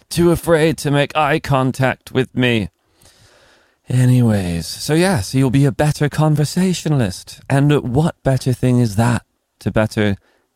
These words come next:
uh, connect with your fellow human being?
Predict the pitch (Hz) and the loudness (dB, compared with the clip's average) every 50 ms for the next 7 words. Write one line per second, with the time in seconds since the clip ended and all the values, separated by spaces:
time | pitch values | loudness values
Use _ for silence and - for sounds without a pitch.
0 | _ _ - - 107 101 98 - _ _ _ _ _ _ _ _ _ _ _ _ | _ _ -4 -2 0 0 0 -2 _ _ _ _ _ _ _ _ _ _ _ _
1 | _ _ _ _ _ _ _ _ - - 123 123 147 175 - - _ - - - | _ _ _ _ _ _ _ _ -6 -2 0 0 2 0 -2 -6 _ -20 -20 -20
2 | - - _ _ _ _ - - 107 101 107 107 104 - - - 120 117 113 110 | -20 -20 _ _ _ _ -4 -2 0 2 2 2 2 0 0 0 0 2 2 2
3 | 107 107 101 95 - _ _ - - 117 113 107 107 101 98 98 104 101 92 87 | 2 2 0 -2 -6 _ _ -6 -2 0 0 2 2 0 0 0 0 0 0 -2
4 | 80 | -4